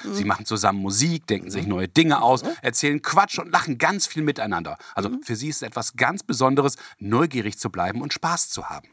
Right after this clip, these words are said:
Speaker 1: Ja, also haben sie ihr inneres Eulenkind behalten.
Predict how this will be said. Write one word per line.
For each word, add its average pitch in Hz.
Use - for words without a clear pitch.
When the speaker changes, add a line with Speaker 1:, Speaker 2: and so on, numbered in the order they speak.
Speaker 1:
Ja, 294
also 226
haben 220
sie 220
ihr 226
inneres 247
Eulenkind 202
behalten. 214